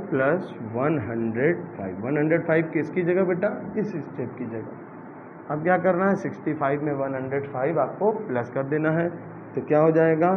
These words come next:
वन हंड्रेड और सिक्सटी फ़ाइव और फ़ाइव कितना हो गया? सेवेंटी। यहाँ देख रहे हैं वन हंड्रेड फ़ाइव,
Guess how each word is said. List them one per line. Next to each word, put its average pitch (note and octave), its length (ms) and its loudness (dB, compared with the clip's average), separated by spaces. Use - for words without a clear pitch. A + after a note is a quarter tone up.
वन D#3+ 240 6
हंड्रेड F3 340 6
और F3 120 8
सिक्सटी D#3 340 -4
फ़ाइव D3 300 0
और D3 140 2
फ़ाइव D3 220 0
कितना D3+ 240 -2
हो D3 100 0
गया? C3+ 160 -2
सेवेंटी। C#3 520 -2
यहाँ C3+ 200 -2
देख D3 200 -2
रहे F3 120 0
हैं G3+ 300 -4
वन C3 140 0
हंड्रेड D#3 280 0
फ़ाइव, F#3 340 2